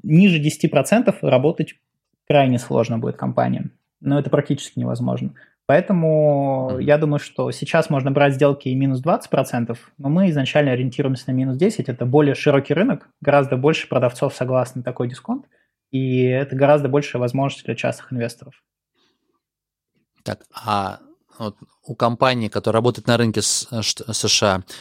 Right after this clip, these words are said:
Speaker 2: какой дисконт? Они также на десять
Speaker 1: Они
Speaker 2: ориентируются?
Speaker 1: дают минус восемь, и они
Speaker 2: Ну, то есть примерно то же
Speaker 1: они
Speaker 2: самое.
Speaker 1: дают минус восемь, потому что комиссия риэлторов в Штатах шесть процентов. Они, по большому счету, говорят,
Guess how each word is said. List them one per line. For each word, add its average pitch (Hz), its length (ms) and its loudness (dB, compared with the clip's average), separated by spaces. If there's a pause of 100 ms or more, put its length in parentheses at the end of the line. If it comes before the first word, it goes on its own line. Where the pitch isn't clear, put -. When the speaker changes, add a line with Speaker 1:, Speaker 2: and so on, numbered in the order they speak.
(140)
Speaker 2:
какой 101 280 -2
дисконт? 92 560 -6 (140)
Они 101 180 -6
также 175 320 0
на 131 100 4
десять 113 300 0
Speaker 1:
Они 98 60 2
Speaker 2:
ориентируются? 175 540 2
Speaker 1:
дают 147 380 2
минус 127 360 -2
восемь, 170 380 -2 (440)
и 135 120 -2
они 160 640 0 (460)
Speaker 2:
Ну, 170 100 0
то - 80 0
есть - 120 0
примерно 139 280 0
то 123 80 0
же 113 140 -2
Speaker 1:
они 185 100 2
Speaker 2:
самое. 185 100 0
Speaker 1:
дают 170 240 2
минус 170 280 0
восемь, 220 240 2
потому 139 300 -2
что - 260 -6
комиссия 151 480 -2
риэлторов 139 440 0 (120)
в 127 200 -12
Штатах 147 360 -4
шесть - 200 -4
процентов. - 420 -8 (640)
Они, 170 140 2
по 180 100 4
большому 151 360 0
счету, - 240 0
говорят, 147 480 4